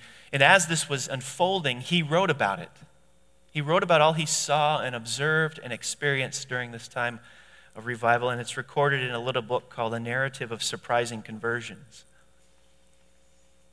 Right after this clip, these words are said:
And in this book, one of the conversions that he talks about is, is a conversion of a woman named Abigail Hutchinson.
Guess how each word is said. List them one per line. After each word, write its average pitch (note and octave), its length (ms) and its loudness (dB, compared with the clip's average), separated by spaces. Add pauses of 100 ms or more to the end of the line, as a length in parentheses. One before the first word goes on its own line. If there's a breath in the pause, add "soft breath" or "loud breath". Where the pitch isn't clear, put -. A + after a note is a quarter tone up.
(160)
And D3+ 100 4
in G3+ 80 4
this F#3+ 220 4
book, D#3 340 4
one D#3+ 180 2
of F#3+ 80 0
the E3 80 2
conversions D3+ 720 2
that B2+ 120 -4
he D#3 80 -6
talks D#3 340 0
about C#3 240 6
is, C3+ 280 -4
is B2+ 100 -10
a E3 60 -8
conversion F#3 400 2
of D#3 80 0
a D3 40 0
woman D#3 280 0
named C3 200 2
Abigail C3 360 2
Hutchinson. A2+ 640 -4